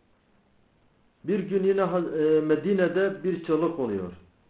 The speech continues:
O günlerde düşman saldırısı bekleniyor. Ve insanlar korkarken, e, o çığlık sesiyle, o bağırışma sesiyle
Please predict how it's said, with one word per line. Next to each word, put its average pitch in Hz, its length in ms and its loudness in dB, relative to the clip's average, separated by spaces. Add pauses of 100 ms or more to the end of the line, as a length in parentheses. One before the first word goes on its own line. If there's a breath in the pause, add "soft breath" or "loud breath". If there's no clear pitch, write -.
(760)
O 180 180 6
günlerde 165 640 4
düşman 160 480 0 (260)
saldırısı 135 560 -2
bekleniyor. 135 560 -4 (1040 soft breath)
Ve 135 120 2
insanlar 165 560 0
korkarken, 196 720 0 (1500)
e, 135 220 2
o 165 260 2
çığlık 160 320 0
sesiyle, 147 460 0
o 156 220 4
bağırışma 143 440 0
sesiyle 160 640 -2